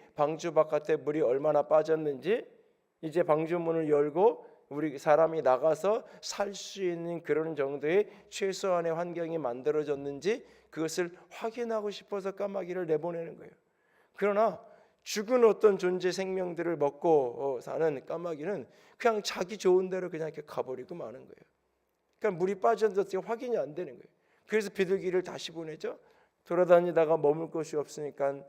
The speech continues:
먹을 것이 없으니까 다시 돌아오고, 또 그 다음엔 나뭇잎을 하나 물-, 물어서 오고, 그 다음엔 결국은 오지 않잖아요. 이제는 충분히 까마귀가 살 수 있는 환경이 되었다는 것이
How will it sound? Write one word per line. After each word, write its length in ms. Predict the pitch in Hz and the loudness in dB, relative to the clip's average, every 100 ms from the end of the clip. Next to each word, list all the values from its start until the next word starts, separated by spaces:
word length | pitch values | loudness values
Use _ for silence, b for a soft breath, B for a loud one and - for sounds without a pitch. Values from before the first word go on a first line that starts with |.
| b b | b b
먹을 280 | 165 185 175 | 2 2 0
것이 220 | 180 165 | -4 -4
없으니까 320 | 156 160 151 | -8 -8 -8
다시 340 | 147 143 135 | -8 -12 -12
돌아오고, 640 | - 143 131 117 202 - b b b b b | -2 -2 -2 -2 -4 -4 b b b b b
또 120 | - 208 | 2 4
그 140 | 208 | 8
다음엔 400 | 196 190 190 185 | 10 10 8 4
나뭇잎을 560 | 160 151 175 175 160 160 | 6 4 4 -4 -4 -4
하나 160 | 151 | -2
물-, 280 | 143 127 120 120 127 95 | -2 -2 -6 -8 -20 -20
물어서 460 | 127 143 151 147 | -14 -4 -4 -4
오고, 440 | 120 110 180 226 b b b b | -8 -4 -2 -2 b b b b
그 140 | 185 | 2
다음엔 460 | 196 208 196 190 180 | 6 6 6 0 2
결국은 480 | 160 151 147 147 156 | 4 4 2 -6 -4
오지 300 | 120 135 143 | -4 -4 -4
않잖아요. 380 | 123 - 104 143 | -6 -10 -14 -12
이제는 460 | 175 214 208 180 B B B | 4 4 4 -2 B B B
충분히 640 | - - 254 226 226 214 | -12 -8 -8 -4 -2 -2
까마귀가 600 | 220 220 214 185 175 175 | -2 -4 -4 -6 -6 -6
살 180 | 165 156 | -4 -6
수 140 | 151 | -6
있는 160 | 156 143 | -10 -10
환경이 400 | 151 147 143 127 | -10 -12 -12 -12
되었다는 500 | - 113 113 117 113 | -8 -8 -4 -6 -6
것이 340 | 107 - 151 | -10 -8 -8